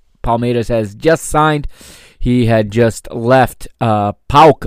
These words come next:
of the Greek Super League. Uh, he had previously won the Greek s-, group C, su-, excuse me. He had previously won the Greek Super League with paok in twenty eighteen, twenty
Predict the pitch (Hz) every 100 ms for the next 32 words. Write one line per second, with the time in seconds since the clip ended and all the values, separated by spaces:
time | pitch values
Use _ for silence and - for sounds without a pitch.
0 | - 120 110 113 117 127 - - 165 143
1 | 120 107 104 - - - - _ 110 107
2 | 101 98 101 101 117 123 117 - 143 143
3 | 131 131 120 123 151 151 107 101 - -
4 | - 131 120 - 117 - - - 131 -
5 | 95 - _ - - 101 98 - - -
6 | 196 160 - 196 165 143 156 131 127 160
7 | 165 110 117 110 - 120 123 113 110 107
8 | 104 - 117 113 - - _ _ - 117
9 | 120 113 101 117 113 104 107 - 123 113
10 | - 107 110 107